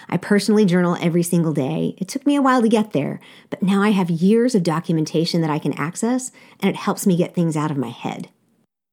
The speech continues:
I also use a life wheel. This is a simple pie chart of the main areas of my life, and I fill it out every so often to see what areas might be lacking and why,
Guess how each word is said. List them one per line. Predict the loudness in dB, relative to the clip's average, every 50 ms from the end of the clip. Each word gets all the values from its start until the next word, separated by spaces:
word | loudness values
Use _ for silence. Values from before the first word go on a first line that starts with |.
| _ _ _ -4
I | -2 -2
also | -2 -2 0 2
use | 2 4 4 2 2 0
a | -2 0
life | 0 2 0 0 -2 -2
wheel. | -8 -8 -8 -10 -16 -20 _ _ -20 -18 _ -4
This | -2 -2 0
is | 0
a | 0
simple | 2 2 0 2 2 0 -2
pie | -4 -6 -6 -2 0 0
chart | 0 0 -2 -4 -4 -4 -6 -4
of | 0
the | 2
main | 2 4 4 4 4 4 4 2 0 0 0
areas | 0 2 2 2 2 2 0 -2
of | -2 -4
my | -4 -4 -2
life, | -4 -4 -4 -6 -8 -10 -16 -20 _ _ -20 -20 -16 _
and | -2 0 0
I | 0
fill | -2 0 2 2 4
it | 4 4
out | 4 4 2
every | 2 2 2 0
so | 0 0 0
often | 0 -2 0 0 2 0 2
to | 0 -2
see | -2 0 0 2 2
what | 2 0 0 0 0
areas | 0 2 2 2 2 2 2
might | 0 0 0 0 -2 -2
be | 0 0 0
lacking | 2 0 -2 -2 -4 -4 -2 -2 0 0 0
and | 0 0 0 0 0
why, | -2 -2 -4 -6 -8 -14 -18